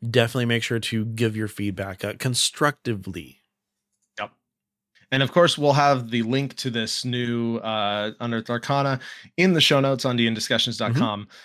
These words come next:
Speaker 2: But let's, let's dive in. Let's dive in a little bit, um,
Speaker 1: Do
Speaker 2: 'cause there's, there's a few big things I wanna talk about. Uh, Druid and the Paladin, first off,
Speaker 1: W-
Speaker 2: uh, and then there's a few, like, glossary tweaks that I thought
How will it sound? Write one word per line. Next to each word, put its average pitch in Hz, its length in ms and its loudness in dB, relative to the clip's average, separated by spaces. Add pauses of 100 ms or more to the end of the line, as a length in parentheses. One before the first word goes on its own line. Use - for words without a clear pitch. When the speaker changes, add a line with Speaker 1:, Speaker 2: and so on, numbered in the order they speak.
(260)
Speaker 2:
But 139 140 4
let's, 226 360 2
let's 226 240 0
dive 143 340 2
in. 98 220 -6 (220)
Let's 135 180 -2
dive 170 260 4
in 147 60 2
a 131 60 2
little 104 200 -2
bit, 73 380 -12
um, 107 480 0 (240)
Speaker 1:
Do 147 100 2
Speaker 2:
'cause 135 220 4
there's, 139 280 2
there's 131 180 0
a - 20 2
few 208 220 6
big 202 180 6
things 135 580 0 (120)
I 123 60 -2
wanna 117 180 -2
talk 95 260 -6
about. 90 240 -8 (240)
Uh, 113 240 -2
Druid 220 260 6
and 202 160 6
the 180 60 4
Paladin, 113 460 2 (420)
first 113 300 -4
off, 87 280 -10 (120)
Speaker 1:
W- 175 200 -10
Speaker 2:
uh, 120 320 2
and 131 140 0
then 143 80 0
there's 139 200 2
a 131 40 0
few, 180 840 2 (100)
like, 127 420 0 (240)
glossary 104 920 -4 (120)
tweaks - 500 -4
that 120 120 0
I 110 100 0
thought 107 320 -2